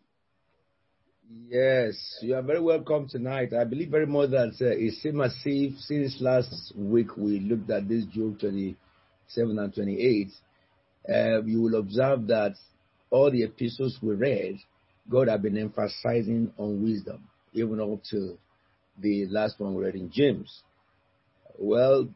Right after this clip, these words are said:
ja-, chapter twenty-eight of Job, twenty-eight verse says, "And he said to man, 'The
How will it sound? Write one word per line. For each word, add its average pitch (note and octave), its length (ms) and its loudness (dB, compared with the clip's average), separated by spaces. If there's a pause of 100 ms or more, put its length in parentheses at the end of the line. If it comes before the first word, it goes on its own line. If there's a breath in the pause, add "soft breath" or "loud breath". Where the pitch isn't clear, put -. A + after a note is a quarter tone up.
ja-, A#2+ 260 4 (220)
chapter A#2+ 760 2
twenty-eight B2+ 500 2
of G#2 220 0
Job, B2 280 4
twenty-eight G#2+ 560 0
verse G#2+ 300 -6 (380)
says, C3 360 2 (360)
"And G#2+ 340 0 (240)
he C3 160 -2
said D3 340 2
to A#2+ 80 0
man, G#2 380 -4 (560)
'The A#2 120 0